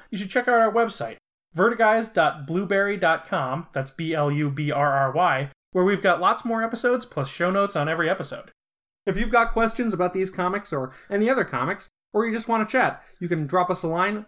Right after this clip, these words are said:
Speaker 2: vertiguys at gmail dot com. You can also reach me on Twitter at blankcastsean.
Speaker 1: You can reach me on Twitter at Vertiguys.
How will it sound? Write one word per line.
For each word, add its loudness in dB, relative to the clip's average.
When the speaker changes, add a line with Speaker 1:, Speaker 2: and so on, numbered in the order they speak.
Speaker 2:
vertiguys 0
at 0
gmail -2
dot -2
com. -6
You -10
can -2
also -2
reach -4
me -2
on 0
Twitter 0
at -10
blankcastsean. -4
Speaker 1:
You -6
can -2
reach 0
me 2
on 2
Twitter 0
at 0
Vertiguys. -4